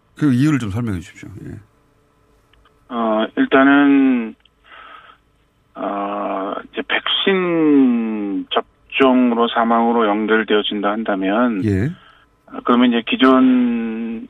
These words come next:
Speaker 2: 음, 질환이 있거나
Speaker 1: 예.
Speaker 2: 또는 고령이거나 뭐 이런
Speaker 1: 예.
Speaker 2: 조건에서는 가능한데,
Speaker 1: 예.
Speaker 2: 예, 이 젊은 사람 부분이고 또 부검소견 부분에서 위에서 다량의 아질산염, 그러니까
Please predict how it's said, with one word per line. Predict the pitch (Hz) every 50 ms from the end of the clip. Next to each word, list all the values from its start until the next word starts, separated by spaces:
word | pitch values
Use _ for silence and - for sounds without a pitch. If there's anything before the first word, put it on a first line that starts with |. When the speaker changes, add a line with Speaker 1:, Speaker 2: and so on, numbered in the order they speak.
| - _ _ _ _ _ _ -
Speaker 2:
음, | - 98 98 - -
질환이 | - - - 117 -
있거나 | - 262 - - 151 127 110 98 101 110 117 110 98 95
Speaker 1:
예. | 101 92 90 113 147 156
Speaker 2:
또는 | 117 110 110 113 107
고령이거나 | - 117 123 131 123 120 110 104 104 101 101 101 101 104 101
뭐 | 104 101 98
이런 | 110 120 127 127
Speaker 1:
예. |
Speaker 2:
조건에서는 | 127 117 110 - 117 110 104 120 120
가능한데, | - - 113 110 110 127 139 131 117 104 101 104 127 139 - - - 117
Speaker 1:
예. | 98 92 92 120 127 _ - -
Speaker 2:
예, | 104 98 - - -
이 | 107 101
젊은 | 101 113 113 113 120 120 117
사람 | 117 113 110 110 110 107 104 104 101 98
부분이고 | 92 - 98 104 104 98 92 - 120 143 170 196 _ - - - - - - - - - - - - - - - - _ -
또 | - 123
부검소견 | 117 127 127 135 170 175 156 156 156 151 160 160
부분에서 | 147 147 143 131 135 135 135 123 - 143
위에서 | 120 117 123 127 135 139 135 127 - - 139 135 135 131 127 123 -
다량의 | - 113 110 110 113 113 120 120 117 117 110 -
아질산염, | - 101 101 101 101 113 123 123 123 - - 120 113 107 104 101 98 95 92 95
그러니까 | 95 95 92 90 - - 101 101 101 101